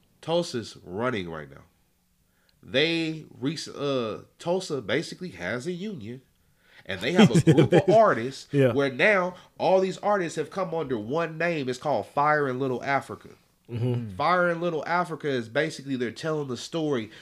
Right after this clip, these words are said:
Speaker 1: of the hundred-year anniversary of the, uh, Tulsa bomb.
Speaker 2: Yeah, the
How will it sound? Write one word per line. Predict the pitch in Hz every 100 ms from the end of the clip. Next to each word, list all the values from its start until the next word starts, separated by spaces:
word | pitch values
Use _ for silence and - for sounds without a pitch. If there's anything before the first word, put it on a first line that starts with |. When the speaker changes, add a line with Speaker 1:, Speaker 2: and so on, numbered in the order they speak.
| -
Speaker 1:
of | 120 113
the | 107
hundred-year | 151 147 123 127 127
anniversary | 135 127 117 135 139 - 113
of | 110
the, | 104 92
uh, | 120 113
Tulsa | - 135 127 107
bomb. | 95 131 110
Speaker 2:
Yeah, | 147 131
the | 110